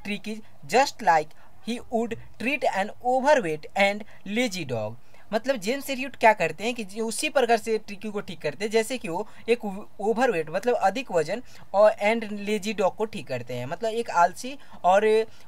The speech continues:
ओ, अधिक वजन वाले कुत्ता को जिस प्रकार से वो ठीक करते हैं उसी प्रकार से वो ठीक करते हैं। Which Tricky, जैसा कि tricky है, फिर से एक बार समझ लीजिएगा, जेम्स हेरियोट ट्रीट, ट्रीट tricky just like, वैसे ही ठीक करते हैं। He would treat an overweight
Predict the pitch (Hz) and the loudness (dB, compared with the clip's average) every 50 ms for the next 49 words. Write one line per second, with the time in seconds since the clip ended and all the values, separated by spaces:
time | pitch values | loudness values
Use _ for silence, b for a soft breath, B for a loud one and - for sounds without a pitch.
0 | - - 180 190 196 202 - 196 190 185 254 233 233 208 196 180 220 226 226 214 | -8 -4 -2 0 0 2 4 4 4 2 0 0 0 0 2 2 2 4 4 4
1 | 214 214 - 214 208 - 214 214 208 202 170 202 202 - 220 220 202 214 214 - | 2 2 -2 -4 2 4 4 4 4 0 -8 -8 -4 -2 -2 0 2 2 0 2
2 | 214 202 - - 190 - 202 190 - 208 214 - 285 - 247 226 214 214 202 202 | -2 -6 -6 -6 -8 -6 -6 -6 -6 -6 -6 -6 -2 -2 -2 0 2 0 0 0
3 | 208 208 - - 170 - - 180 175 - 208 220 233 - - - - - 175 254 | -2 -4 -4 -6 -8 -6 -4 -6 -4 -2 -2 -2 -4 -4 -8 -14 -8 -4 -2 -2
4 | 285 247 277 214 - 202 214 214 - 226 226 214 165 139 160 175 185 - 254 247 | -2 -2 -6 -8 -6 -8 -8 -6 -6 -6 -6 -6 -4 0 0 0 2 2 0 -2
5 | 254 240 220 214 214 - 247 254 233 160 160 151 143 127 107 - - 165 185 196 | -2 -4 -6 -6 -6 -6 -6 -6 -6 0 2 4 4 4 4 0 -6 -8 -8 -6
6 | - 240 220 240 226 - 240 233 220 240 233 247 240 254 269 B B B B B | -4 -4 -2 -2 -2 -2 -2 -4 -4 -6 -6 -4 -4 -4 -6 B B B B B
7 | - 135 147 185 233 247 - 233 220 202 208 226 226 - - 170 185 220 233 - | -10 -6 -4 -4 -4 -2 0 -2 0 0 0 -2 -2 -2 -6 -8 -8 -8 -8 -8
8 | - - 214 b b b b b b b - - - 202 196 196 190 190 190 170 | -10 -12 -14 b b b b b b b -12 -12 -10 -8 -6 -6 -6 -6 -6 -8
9 | - - - 226 269 294 - - - - - 202 220 208 - 262 226 165 151 220 | -10 -8 -6 -6 -6 -6 -8 -10 -12 -8 -6 -6 -6 -6 -6 -6 -4 2 4 4
10 | 240 - - - 180 151 135 135 143 - - 151 170 202 214 208 - 262 277 294 | 4 4 2 0 2 2 2 2 -2 -6 -10 -4 0 0 0 0 -2 -4 -6 -4
11 | - - - - 151 143 - - 170 190 220 214 233 254 247 220 180 180 214 214 | -6 -8 -6 -4 -4 -4 -4 -4 -6 -4 -4 -4 -4 -4 -4 -4 -4 -6 -6 -8
12 | B B B B - - - 254 277 - 233 - 185 208 220 - - 175 190 202 | B B B B -10 -6 -6 -6 -4 -4 -2 0 2 2 2 2 -2 -4 -4 -2
13 | 196 214 269 302 277 220 196 220 220 | 2 2 2 2 2 2 -2 -2 -2